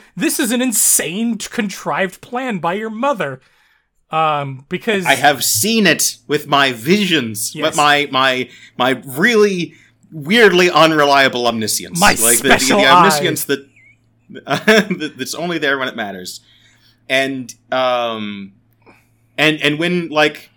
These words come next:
Speaker 2: uh, so, so what were you doing in my house in the first place? <laughs> Like, why, why did you break into our castle?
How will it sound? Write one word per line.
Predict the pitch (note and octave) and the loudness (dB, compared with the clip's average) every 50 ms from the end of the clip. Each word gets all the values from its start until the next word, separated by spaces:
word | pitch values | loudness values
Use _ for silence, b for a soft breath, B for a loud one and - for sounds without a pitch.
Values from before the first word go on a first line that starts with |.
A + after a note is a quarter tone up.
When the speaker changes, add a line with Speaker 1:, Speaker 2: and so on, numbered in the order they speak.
| _ - | _ -2
Speaker 2:
uh, | D3 C#3+ C#3 C#3 C3 B2+ B2+ A#2 | 2 2 4 4 4 2 0 0
so, | - - - C#3 | -2 -6 -6 -6
so | - - E3 | -4 -4 -2
what | F3 A3+ A#3+ | -2 -2 -2
were | A#3 | 0
you | A3 F#3+ F3+ D3 | 0 0 0 0
doing | C#3 D#3 D#3+ F#3+ G#3 G3+ E3 | 0 0 2 2 0 0 -2
in | C#3 | -2
my | C3+ B2+ B2 A#2+ | -2 -2 -4 -4
house | A2+ B2 C3+ C#3+ D3 C3+ - - | -4 -2 -2 -2 -2 -2 -4 -6
in | D3 | -6
the | B2+ | -8
first | - - C#3 E3 F3 - - - | -6 -4 -2 -2 -2 -4 -8 -6
place? | - - - - | -2 -2 -2 0
<laughs> | - - | 2 4
Like, | C4+ B3 - - - A3+ G#3 - | 4 4 4 2 -2 -2 2 2
why, | A3+ G3 | 2 4
why | F3 F3+ - | 4 2 2
did | G#3 G3+ G#3 - G3+ | 2 0 -2 -4 -8
you | F#3 | -8
break | F3 F3+ D3 D3 E3 D#3+ F3 | -8 -6 -6 -6 -6 -6 -6
into | E3+ E3+ E3 D#3 D3+ | -6 -6 -6 -4 -4
our | C#3 C3+ | -4 -4
castle? | - - C3 C3 D3 - - B2+ A2 A2 | -2 -2 -2 -2 -2 -2 -6 -10 -12 -14